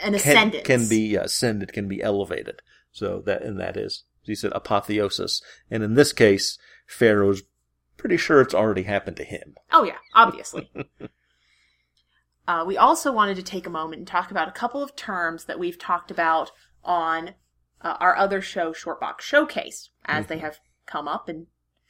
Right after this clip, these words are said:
Speaker 1: this is a perfect excuse to talk about it. The ideas of henotheism and monolatry.
Speaker 2: Which are almost the same.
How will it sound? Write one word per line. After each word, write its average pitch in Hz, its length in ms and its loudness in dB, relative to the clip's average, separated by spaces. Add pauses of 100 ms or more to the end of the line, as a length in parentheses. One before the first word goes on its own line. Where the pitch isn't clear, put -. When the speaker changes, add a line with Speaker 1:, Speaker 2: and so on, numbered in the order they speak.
(500)
Speaker 1:
this 190 180 0
is 196 80 -6
a 196 60 0
perfect - 340 -4
excuse - 380 -10
to 170 80 -20
talk 202 260 -2
about 143 240 -6
it. - 120 -20
The 156 100 -10
ideas 240 560 -2 (340)
of 156 280 -2 (400)
henotheism 262 800 -4 (520)
and 185 360 -4 (180)
monolatry. 170 840 -6 (220)
Speaker 2:
Which - 200 -10
are - 140 -4 (240)
almost 185 1000 6
the 123 160 -4
same. - 200 -6